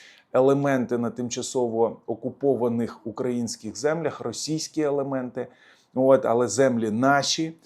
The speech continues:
А в Смоленську, до речі, наші хлопці <laughs> теж знищили,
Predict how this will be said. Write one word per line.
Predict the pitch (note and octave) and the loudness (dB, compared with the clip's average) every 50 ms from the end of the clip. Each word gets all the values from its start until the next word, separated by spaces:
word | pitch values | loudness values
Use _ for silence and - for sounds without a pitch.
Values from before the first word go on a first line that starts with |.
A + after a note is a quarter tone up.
| - - - - | -20 -20 -16 -4
А | - B2+ C3 | 2 4 4
в | B2+ B2+ | 4 2
Смоленську, | - - D#3 F3+ G#3+ G#3+ - - - C3+ | 0 0 2 2 4 2 2 0 -4 -2
до | B2 C3+ | 0 2
речі, | C#3 C3+ B2+ C3 - A#2+ | 2 2 2 0 -4 -6
наші | B2 C3 B2+ - - B2 | -4 -4 -4 -4 -6 -8
хлопці | - B2 C3+ C3+ A2+ - - B2 | -6 -2 -2 -2 -2 -2 -8 -8
<laughs> | |
теж | - - A2 - G#2+ A2 | -8 -6 -10 -6 -6 -4
знищили, | G#2+ A2 A#2+ B2 B2+ B2+ B2 - - C3 A#2+ B2 B2 A#2 A#2+ | -2 -2 0 0 2 0 0 2 2 4 4 6 4 2 2